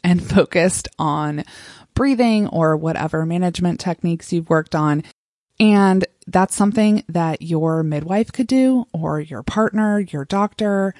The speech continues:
And if that's something that you want your care provider involved in, then that's something that you would wanna talk to them about beforehand.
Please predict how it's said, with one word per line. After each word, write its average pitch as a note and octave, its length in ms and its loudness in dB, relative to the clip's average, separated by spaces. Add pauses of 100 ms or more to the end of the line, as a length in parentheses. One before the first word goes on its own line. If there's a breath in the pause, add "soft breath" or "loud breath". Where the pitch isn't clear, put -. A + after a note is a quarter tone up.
(520 soft breath)
And G#3 100 2
if G3+ 120 0
that's G#3 240 0
something F#3+ 600 -2
that E3 260 -4
you E3 180 -4
want D#3 680 -4
your D3 220 -4
care B3 260 2
provider F3 600 0 (200)
involved D#3+ 400 0
in, D#3 180 0
then D#3 120 0
that's D3 220 -4
something F#3 340 0
that F3+ 120 -4
you F3 120 0
would E3+ 140 0
wanna E3+ 300 -2
talk - 420 -6
to G3+ 160 -4
them D3+ 380 0
about C#3 540 -4
beforehand. - 800 -6